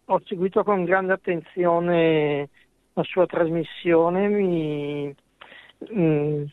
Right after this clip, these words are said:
mi è molto coinvolto pensando soprattutto al, ai guasti che ha, ha provocato i-, il sessantotto, con, eh, la quasi ins-, il tentativo di azzerare tutte le, le norme, la, la morale cristiana,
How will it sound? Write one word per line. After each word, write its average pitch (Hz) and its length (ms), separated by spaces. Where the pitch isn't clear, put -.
mi 202 120
è - 20
molto 165 260
coinvolto 170 1300
pensando 170 400
soprattutto 170 640
al, 156 640
ai 165 160
guasti 165 540
che 175 320
ha, 147 240
ha 160 120
provocato 160 680
i-, 151 260
il 143 140
sessantotto, 139 1040
con, 151 360
eh, 135 500
la 147 240
quasi 160 260
ins-, 147 260
il 190 140
tentativo 165 500
di 160 100
azzerare 147 920
tutte 156 240
le, 147 180
le 147 140
norme, 139 420
la, 131 380
la 165 80
morale 143 640
cristiana, 143 880